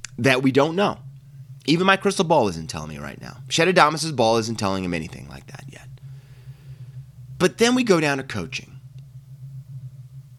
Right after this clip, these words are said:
And we come to Wayne Bennett. And you're gonna try to tell me that Wayne Bennett isn't relishing in this right now? That Wayne Bennett isn't going,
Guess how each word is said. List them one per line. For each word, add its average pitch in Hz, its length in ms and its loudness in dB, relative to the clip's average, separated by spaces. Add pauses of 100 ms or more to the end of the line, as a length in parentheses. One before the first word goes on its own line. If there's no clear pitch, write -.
(1000)
And 135 100 2
we 123 120 4
come 120 180 0
to 117 80 4
Wayne 98 240 0
Bennett. 73 300 -8 (2000)
And 135 140 2
you're 165 120 6
gonna 214 160 4
try 165 200 2
to 165 80 2
tell 135 240 -2
me 131 100 4
that 98 140 0
Wayne 117 400 2
Bennett 107 400 0
isn't 104 380 0
relishing 98 760 0
in 92 140 -2
this 95 240 -2
right 95 220 -4
now? 98 340 -8 (500)
That 110 80 2
Wayne 165 320 4
Bennett 143 320 6
isn't 123 320 2
going, 101 540 0